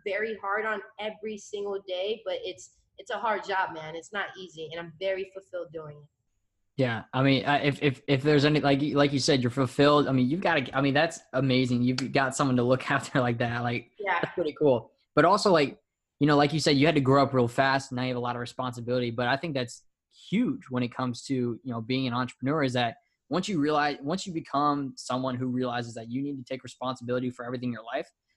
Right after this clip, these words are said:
Speaker 2: that's when life just happens so fast. And that's when the escalation starts, is when you really
Speaker 1: Yeah.
Speaker 2: take on that responsibility. So having, you know, I, like, you know,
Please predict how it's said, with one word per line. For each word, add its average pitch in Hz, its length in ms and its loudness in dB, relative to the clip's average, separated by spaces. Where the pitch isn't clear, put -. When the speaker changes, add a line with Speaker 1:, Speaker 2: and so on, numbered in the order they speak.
Speaker 2:
that's 143 220 -2
when 139 120 -2
life 131 240 -2
just - 300 -8
happens 123 520 -6
so 127 240 -4
fast. 110 440 -10
And 120 80 -6
that's 123 180 -4
when 131 100 -4
the 120 120 -2
escalation 123 600 -6
starts, 117 480 -6
is 127 100 -8
when 139 120 0
you 139 120 2
really 143 160 2
Speaker 1:
Yeah. 135 80 -2
Speaker 2:
take 131 160 -8
on 127 80 -4
that 123 100 -4
responsibility. 117 760 -8
So 123 180 -6
having, 143 480 2
you 127 80 0
know, 117 180 0
I, 123 160 -6
like, 127 240 0
you 131 100 -2
know, 120 160 0